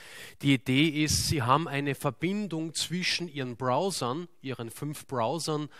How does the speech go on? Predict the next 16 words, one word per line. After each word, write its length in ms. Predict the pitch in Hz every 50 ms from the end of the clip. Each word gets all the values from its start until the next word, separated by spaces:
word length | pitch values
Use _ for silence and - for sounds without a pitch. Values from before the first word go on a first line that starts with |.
| - - - -
mit 160 | - 131 123 -
denen 180 | 127 127 135
Sie 140 | 123 - 139
Ihre 300 | 151 131 120 120 113 98
Webanwendung 800 | 120 135 139 - - 131 123 123 113 117 113 113 110 113 113 107
testen, 540 | 120 120 147 147 - - - - 139 131 - - - - - -
und 240 | - 180 196 196 156
Ihrer 240 | 165 143 123 123 117
Webanwendung. 840 | 131 160 - - 156 151 147 143 135 135 135 131 127 131 131 127 - - - - - - -
Und 140 | - - -
Sie 120 | - 135
können 380 | - - - 127 131 143 139 123
dann 240 | 131 123 123 123 120 - - - - - -
in 240 | 165 196 208 202 160
Visual 380 | 180 175 - - 160 156 139
Studio 500 | 127 - - 180 190 208 202 - 165 156